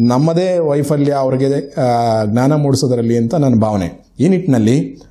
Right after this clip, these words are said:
ನಾವು ಈ ಡಯಾಬಿಟಿಸ್, ಆ, ಜ್ಞಾನವನ್ನು ಮೂಡಿಸ್ಲಿಕ್ಕೆ ಒಂದು ವಾರ್ ಫ್ರಂಟ್‌ನಲ್ಲಿ ಕೆಲಸ ಮಾಡ್ಬೇಕಂದ್ರೆ ಈ ಡಯಾಬಿಟಿಸ್ ವಿರುದ್ಧ ನಾವು ಒಂದು ಯುದ್ಧವನ್ನೇ ಸಾರಬೇಕು. ಯಾಕೆ ಅಂತ ಹೇಳಿದ್ರೆ ಭಾರತದಲ್ಲಿ ಸುಮಾರು ಹತ್ತು ಕೋಟಿ ಜನ ಈ ಡಯಾಬಿಟಿಸ್ ಕಾಯಿಲೆಯಿಂದ ಬಳಲ್ತಿದ್ದಾರೆ.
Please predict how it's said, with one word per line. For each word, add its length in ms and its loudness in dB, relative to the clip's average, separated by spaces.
ನಾವು 480 0
ಈ 140 0
ಡಯಾಬಿಟಿಸ್, 840 -2
ಆ, 100 -12
ಜ್ಞಾನವನ್ನು 580 0
ಮೂಡಿಸ್ಲಿಕ್ಕೆ 460 -2
ಒಂದು 160 2
ವಾರ್ 320 -2
ಫ್ರಂಟ್‌ನಲ್ಲಿ 580 -2
ಕೆಲಸ 240 -4
ಮಾಡ್ಬೇಕಂದ್ರೆ 880 -2
ಈ 60 0
ಡಯಾಬಿಟಿಸ್ 500 0
ವಿರುದ್ಧ 280 0
ನಾವು 340 0
ಒಂದು 220 0
ಯುದ್ಧವನ್ನೇ 580 0
ಸಾರಬೇಕು. 600 -4
ಯಾಕೆ 340 -2
ಅಂತ 200 0
ಹೇಳಿದ್ರೆ 360 0
ಭಾರತದಲ್ಲಿ 1000 -2
ಸುಮಾರು 540 0
ಹತ್ತು 300 -2
ಕೋಟಿ 320 0
ಜನ 240 0
ಈ 140 2
ಡಯಾಬಿಟಿಸ್ 480 0
ಕಾಯಿಲೆಯಿಂದ 440 -2
ಬಳಲ್ತಿದ್ದಾರೆ. 880 -4